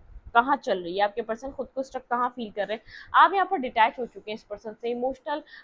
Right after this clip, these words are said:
आप emotionally आप इससे distance हो चुके हैं, Emotionally आप दूर जा चुके हैं, ठीक है।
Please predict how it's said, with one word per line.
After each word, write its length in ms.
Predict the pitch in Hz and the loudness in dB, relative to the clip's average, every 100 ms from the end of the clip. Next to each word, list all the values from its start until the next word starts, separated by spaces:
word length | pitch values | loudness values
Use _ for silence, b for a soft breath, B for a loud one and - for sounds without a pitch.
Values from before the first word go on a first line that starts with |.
| B | B
आप 260 | 254 262 - | 4 4 0
emotionally 480 | 262 294 330 311 | 0 0 0 2
आप 140 | 285 277 | 4 4
इससे 220 | 285 - | 0 -6
distance 440 | 254 214 - 254 247 | -6 -6 -6 -8 -6
हो 80 | 196 | -10
चुके 300 | - - 180 | -12 -14 -10
हैं, 140 | 220 - - | -10 -10 -6
Emotionally 520 | 240 247 302 - 277 | 0 0 0 -2 2
आप 120 | 269 220 | 2 2
दूर 220 | 202 254 233 | -2 -2 0
जा 160 | 190 | -2
चुके 280 | 185 170 - | -4 -14 -20
हैं, 80 | 180 | -12
ठीक 180 | 240 | -10
है। 60 | 247 | -6